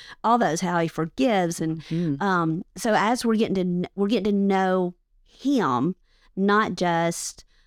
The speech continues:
Speaker 1: you know, I know that John three sixteen says,
Speaker 2: Right.
Speaker 1: but that we know that God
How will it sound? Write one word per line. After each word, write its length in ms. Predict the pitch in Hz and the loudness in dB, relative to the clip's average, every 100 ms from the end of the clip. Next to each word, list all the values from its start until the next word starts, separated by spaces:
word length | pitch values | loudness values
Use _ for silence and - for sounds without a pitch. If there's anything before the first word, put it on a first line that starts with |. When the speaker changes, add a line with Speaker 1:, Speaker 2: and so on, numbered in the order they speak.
| _ _ | _ _
Speaker 1:
you 80 | 185 | -2
know, 220 | 180 160 - | 0 0 -2
I 140 | 185 | 0
know 220 | 190 175 170 | 2 0 0
that 160 | - | -2
John 240 | 190 160 170 | 0 -2 0
three 200 | 170 160 | -2 -2
sixteen 680 | - 156 - - 156 156 | -4 -6 -6 -4 -2 -2
says, 680 | - 196 156 - - - - _ _ - | -2 -2 -2 -4 -8 -12 -14 _ _ -10
Speaker 2:
Right. 340 | 160 156 185 - | -4 -2 -2 -2
Speaker 1:
but 60 | |
that 260 | 185 170 175 | -2 -2 0
we 140 | 190 190 | 0 0
know 180 | 165 | 0
that 220 | 165 - - | -2 -8 -6
God 560 | 170 185 156 143 - | -4 -4 -6 -10 -14